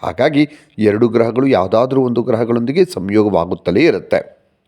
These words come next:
ಹೊಸ ವರ್ಷ ಎರಡು ಸಾವಿರದ ಇಪ್ಪತ್ತೈದರಲ್ಲಿ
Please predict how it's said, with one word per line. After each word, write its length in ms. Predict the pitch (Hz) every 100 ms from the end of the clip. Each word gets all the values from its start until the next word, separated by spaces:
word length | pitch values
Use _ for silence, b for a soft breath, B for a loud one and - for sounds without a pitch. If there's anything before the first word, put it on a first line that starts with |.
| _ _ b b b b
ಹೊಸ 200 | 190 190
ವರ್ಷ 260 | 220 190 196
ಎರಡು 280 | 180 123
ಸಾವಿರದ 300 | 131 139 143
ಇಪ್ಪತ್ತೈದರಲ್ಲಿ 960 | 135 110 - 113 104 92 87 90 113 113